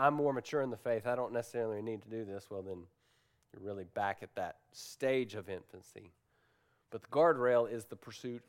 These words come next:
of humility, the pursuit of the realization that you don't know everything, that you don't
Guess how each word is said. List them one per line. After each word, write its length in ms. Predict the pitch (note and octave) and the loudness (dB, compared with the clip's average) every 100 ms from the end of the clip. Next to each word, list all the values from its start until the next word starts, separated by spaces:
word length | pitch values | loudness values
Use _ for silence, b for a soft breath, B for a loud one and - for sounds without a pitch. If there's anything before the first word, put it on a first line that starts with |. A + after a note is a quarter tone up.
| - | -6
of 300 | F#2 F#2 F#2 _ _ _ | -4 -6 -8 _ _ _
humility, 560 | C3 C3 C#3+ A#2+ E2+ - _ _ _ _ _ _ _ _ _ - | -4 0 2 2 -2 -16 _ _ _ _ _ _ _ _ _ -12
the 80 | A2 | -10
pursuit 680 | - A2 - - D3+ D3 - | -8 -8 -8 -4 -2 0 -2
of 160 | A#2+ | -4
the 100 | A2+ | -2
realization 760 | A2 C#3+ C#3+ A#2+ C3 B2 A#2+ A2+ | 0 2 2 2 2 2 -4 -4
that 200 | A2 - | -4 -6
you 100 | G#2+ F#2+ | -14 -4
don't 300 | B2+ E3 B2+ | 2 2 2
know 200 | B2+ G2+ | -2 0
everything, 680 | F#2 F#2 F2+ - F#2 F#2+ F#2+ G2+ _ _ _ _ _ | -2 -6 -16 -18 -18 -18 -20 -20 _ _ _ _ _
that 180 | B2+ - | -6 -4
you 100 | B2 | -6
don't 360 | A2+ D3 D#3+ | 2 6 6